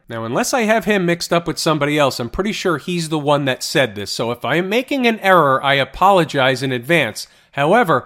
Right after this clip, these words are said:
what I believe he said was that he thinks some of the things the Fed has done are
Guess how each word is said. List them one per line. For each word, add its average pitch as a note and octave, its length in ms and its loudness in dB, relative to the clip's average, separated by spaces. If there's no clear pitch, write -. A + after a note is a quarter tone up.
what B2+ 140 -6
I C3+ 60 -4
believe A#3+ 400 -2
he D#4+ 140 -2
said D#3 400 -2
was E2+ 460 -10
that B2+ 160 -10
he F#4 340 -6
thinks G3 480 -4
some F3 260 -2
of G3+ 60 -4
the F3 80 -2
things D#3+ 500 -4
the C#3 80 -6
Fed C#3 360 -4
has B2 260 -4
done A2+ 560 -4
are C3 280 -2